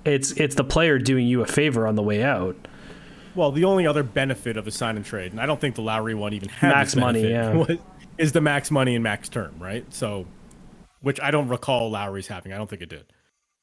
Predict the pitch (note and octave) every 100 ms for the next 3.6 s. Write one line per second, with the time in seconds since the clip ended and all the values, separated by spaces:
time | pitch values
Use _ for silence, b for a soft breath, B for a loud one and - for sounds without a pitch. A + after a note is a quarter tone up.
0 | _ _ _ _ _ - C#3+ F3 - -
1 | - D3+ D3 C#3+ C3+ B B B B -
2 | - - - - F3 - - D#3 E3+ C#3+
3 | E3 D#3 D3+ C#3+ C#3